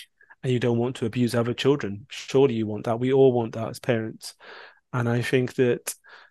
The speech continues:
the key thing for abusers is, is to understand a lot more. And the one thing which I'm very keen to do is not to label them as monsters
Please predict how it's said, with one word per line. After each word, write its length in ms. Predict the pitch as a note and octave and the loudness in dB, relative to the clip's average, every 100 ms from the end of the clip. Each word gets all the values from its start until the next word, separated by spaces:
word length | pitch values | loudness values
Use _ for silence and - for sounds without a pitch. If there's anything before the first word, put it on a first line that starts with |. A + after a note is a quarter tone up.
| _ _ - | _ _ -6
the 580 | B2 A#2+ A#2 A#2 - B3+ _ - | 0 2 2 0 -4 -10 _ -4
key 280 | D#3+ C3+ | 2 4
thing 320 | B2+ C#3 B2 A#2+ | 4 2 2 0
for 160 | B2+ | -2
abusers 560 | A2+ B2 C#3 C3 A2+ G#2 | -2 2 4 4 0 -4
is, 280 | F3+ C3 - | -6 -8 -8
is 200 | C3+ - | -10 -6
to 160 | - | 2
understand 580 | D#3 D3 - - C#3 B2+ | 2 2 -2 2 4 4
a 40 | A#2 | 0
lot 180 | A#2 | 0
more. 320 | B2+ B2 A2+ A2 | 0 -2 -2 -4
And 140 | A#2+ | -2
the 60 | B2 | 0
one 220 | D3 D3+ | 2 2
thing 100 | - | -2
which 140 | C3 | -2
I'm 120 | A#2+ | 0
very 200 | A#2+ A#2 | 2 2
keen 400 | A2+ - C3 C3 | 0 -2 0 -2
to 120 | B2+ A#2 | -4 -6
do 320 | A2 G#2+ - _ - - _ | -6 -8 -12 _ -20 -20 _
is 160 | C3+ A#2+ | -4 2
not 280 | C3+ - - | 2 0 0
to 100 | B2+ | 4
label 280 | C3 C3 | 6 6
them 120 | B2 A#2+ | 2 -2
as 120 | - | 0
monsters 640 | C3+ C#3+ - A2 G#2+ - | 0 0 -4 -6 -6 -10